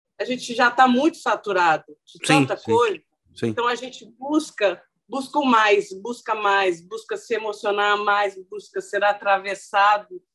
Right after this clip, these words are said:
Speaker 1: por mais coisas, né? Então, é, eu acho que faz sentido no tempo que a gente vive, a gente buscar por esse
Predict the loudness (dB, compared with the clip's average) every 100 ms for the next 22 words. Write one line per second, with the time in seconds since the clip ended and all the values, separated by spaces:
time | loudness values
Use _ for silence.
0 | _ _ _ -12 -8 -6 -6 -6 2 4
1 | 6 2 0 -6 -8 -6 -4 -6 -6 -8
2 | _ _ _ _ 2 4 6 4 2 0
3 | -2 -4 -4 -4 -4 -6 -10 -6 -4 -4
4 | -4 -2 0 -2 -4 -6 -6 -6 -6 -6
5 | -8 -6 -2 -4 -2 -4 -4 -8 -10 -4
6 | -4 -2 -4 -4 -8 -12 -18 -12 -2 -2
7 | -2 -4 0 0 0 -4 -6